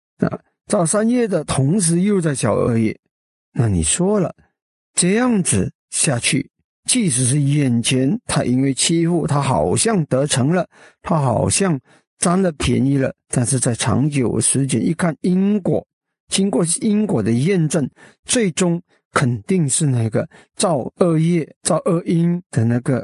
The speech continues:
会越来越倒霉，在因果上。那么那个消恶业又造善业的那个人，肯定是越来越划算的。所以呢，我们不要怕，这个世界上的人很厉害，很有战术，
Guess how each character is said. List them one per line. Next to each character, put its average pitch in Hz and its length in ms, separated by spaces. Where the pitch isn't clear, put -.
会 131 200
越 151 440
来 104 180
越 127 240
倒 101 220
霉， 131 320
在 - 160
因 139 240
果 - 160
上。 170 240
那 190 160
么 233 160
那 240 100
个 214 100
消 196 280
恶 226 340
业 226 380
又 208 240
造 208 280
善 190 360
业 220 220
的 151 200
那 180 80
个 113 120
人， 120 300
肯 101 220
定 98 160
是 113 180
越 107 220
来 85 120
越 92 120
划 - 240
算 151 220
的。 - 140
所 220 240
以 226 100
呢， 175 240
我 113 140
们 131 160
不 151 160
要 214 160
怕， 226 260
这 226 140
个 214 100
世 202 220
界 208 160
上 190 220
的 147 140
人 156 220
很 113 340
厉 196 220
害， 175 220
很 135 320
有 151 200
战 165 340
术， 160 260